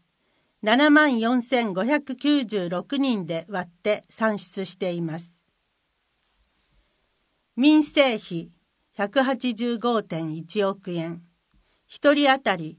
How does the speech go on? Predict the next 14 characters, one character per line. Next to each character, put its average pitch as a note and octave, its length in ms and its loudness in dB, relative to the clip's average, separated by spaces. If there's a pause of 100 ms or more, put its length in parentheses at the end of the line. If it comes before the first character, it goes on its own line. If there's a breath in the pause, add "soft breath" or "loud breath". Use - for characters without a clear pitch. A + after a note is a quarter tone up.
(360)
二 C#4 180 4
十 A#3+ 240 -2
四 A3 340 0
万 G3 280 -4
八 G3 160 -6
千 C#4 360 0
百 F#3 300 -8
六 F3 320 -6
十 A#3+ 240 -4
三 A#3 380 -4
円。 D3+ 200 -10 (1300)
総 D4 320 4
務 C#4+ 120 2
費、 F#3+ 320 -8